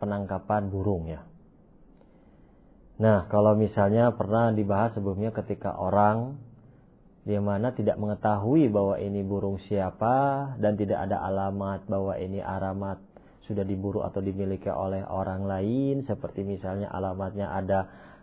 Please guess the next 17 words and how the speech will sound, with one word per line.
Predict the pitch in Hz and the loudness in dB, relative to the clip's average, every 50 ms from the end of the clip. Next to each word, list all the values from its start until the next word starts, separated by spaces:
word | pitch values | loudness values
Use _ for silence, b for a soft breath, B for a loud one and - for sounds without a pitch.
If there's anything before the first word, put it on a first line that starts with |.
| B - | B -6
jeratan | 101 98 101 98 95 92 - 101 98 98 92 | 0 0 2 2 2 0 0 -2 -2 -2 -2
kaki, | - 95 92 - - 127 135 135 135 135 - | -2 -4 -4 -2 -2 0 0 2 2 0 0
atau | - 101 - 107 101 | -2 -4 -2 -2 -2
misalnya | 98 104 98 92 - 98 95 95 101 - | -2 -2 -4 -4 -4 -4 -4 -4 -4 -4
ada | - 98 98 92 - | -4 -4 -4 -4 -2
tali | - 95 92 95 98 98 | -4 -2 -2 0 -2 -2
di | 95 98 92 | -2 -4 -4
kaki | - 101 90 87 - - 104 | -4 -4 -6 -6 -6 -4 -6
atau | 92 92 - 101 | -4 -4 -4 -4
di | 95 98 | -4 -2
leher, | 98 98 95 90 90 101 110 123 127 131 131 - | -2 -2 -4 -4 -2 -2 -2 0 0 0 0 -2
atau | - - 95 - 104 98 | -4 -6 -6 -4 -4 -4
misalnya, | 98 98 92 - - 95 92 95 95 98 104 104 101 95 B B B B B B B B B B B B B B B B _ - | -4 -6 -8 -8 -8 -6 -6 -4 -2 0 2 2 0 0 B B B B B B B B B B B B B B B B _ -2
eh, | 113 107 101 98 95 95 92 - | 0 2 2 2 0 -2 -4 -4
sebagian | - 104 98 104 98 92 104 107 104 101 | -4 0 2 2 2 4 2 2 2 2
misalnya | 98 87 - 98 95 98 98 101 98 | -2 -4 -4 -4 -4 -4 -4 -4 -2
bekas | 95 98 - - 101 92 | -2 -4 -4 -4 -6 -6